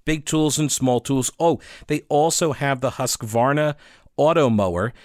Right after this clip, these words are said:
uh, for ten percent off while supplies last. This is a great deal for, uh, people who do not like to mow the yard. And so you just put this bad boy on the yard. It's got a little docking station. It maps the yard,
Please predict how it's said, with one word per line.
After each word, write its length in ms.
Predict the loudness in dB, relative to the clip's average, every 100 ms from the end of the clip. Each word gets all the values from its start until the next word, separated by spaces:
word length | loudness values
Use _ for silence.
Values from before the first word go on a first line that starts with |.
| -20 -6
uh, 300 | 0 2 2
for 160 | 0
ten 240 | -4 -2 -2
percent 420 | -2 -2 -2 0
off 240 | 0 0
while 160 | 0 -2
supplies 640 | -2 -6 -4 -2 0 -2
last. 440 | -2 0 0 -4 -6
This 140 | -4
is 140 | -2 -2
a 60 |
great 480 | -2 0 0 -4 -6
deal 340 | -2 0 0
for, 560 | -2 -4 0 2 2 0 -4 _ _
uh, 180 | -8 -8
people 440 | -4 -6 -2 0 0
who 360 | 0 0 0
do 260 | -4 -2 0
not 260 | 0 -2
like 160 | -4 -4
to 100 | -2
mow 200 | 0 0
the 100 | 0
yard. 400 | 0 2 0 -2 -8 _ -20 -20 -4
And 140 | -4
so 120 | 0 0
you 180 | 0
just 320 | 0 -2 -4 -12 _ _ _
put 220 | -2 0
this 180 | -2 -4
bad 340 | -2 0 0
boy 300 | 2 2 4
on 180 | 2 2
the 80 | 0
yard. 380 | 0 2 4 2
It's 260 | -2 _
got 160 | -4 -2
a 60 | 0
little 220 | -2 -4 -2
docking 480 | -2 -2 -2 -2
station. 720 | 0 -2 -2 -2 -2 0 0 -2 -8 -20 -8
It 180 | -6 -2
maps 400 | 0 0 -4 -6
the 140 | -4
yard, 480 | 0 2 4 2